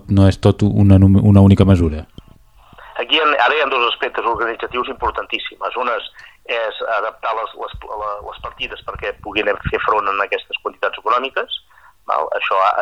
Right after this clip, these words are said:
Speaker 2: ja comen-, la intervenció ja comença a treballar-hi ara, i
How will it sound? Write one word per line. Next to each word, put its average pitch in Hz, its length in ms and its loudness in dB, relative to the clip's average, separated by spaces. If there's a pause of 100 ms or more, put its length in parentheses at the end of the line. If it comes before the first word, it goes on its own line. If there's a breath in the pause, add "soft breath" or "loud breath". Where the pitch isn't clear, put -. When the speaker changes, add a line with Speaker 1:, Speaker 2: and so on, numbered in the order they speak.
Speaker 2:
ja 95 120 -6
comen-, 104 240 -6
la 101 260 -8
intervenció 98 460 -4
ja 98 120 -4
comença 98 440 -6
a 92 120 -2
treballar-hi 92 480 -4
ara, 160 160 -2 (580 loud breath)
i 214 140 -16